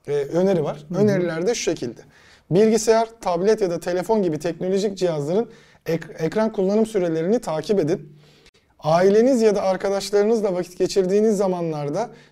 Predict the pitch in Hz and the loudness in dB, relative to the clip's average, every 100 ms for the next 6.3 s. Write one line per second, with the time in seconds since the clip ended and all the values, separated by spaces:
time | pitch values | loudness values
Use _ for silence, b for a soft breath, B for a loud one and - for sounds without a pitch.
0 | - 135 139 214 220 185 190 180 190 196 | -4 -4 -2 0 2 4 2 2 -2 -2
1 | 160 180 208 190 180 170 151 135 131 123 | 0 2 2 2 0 -2 -4 -6 -8 -12
2 | - 131 151 190 196 196 202 b b b | -10 -6 -2 0 2 2 0 b b b
3 | b b b - 185 190 214 226 233 254 | b b b 0 2 4 4 4 4 2
4 | 208 208 226 240 190 170 202 202 180 160 | 4 4 4 2 2 2 0 -2 -4 -4
5 | 143 131 127 120 135 185 208 220 214 214 | -4 -6 -8 -6 -2 2 2 2 2 2
6 | 208 214 | 2 0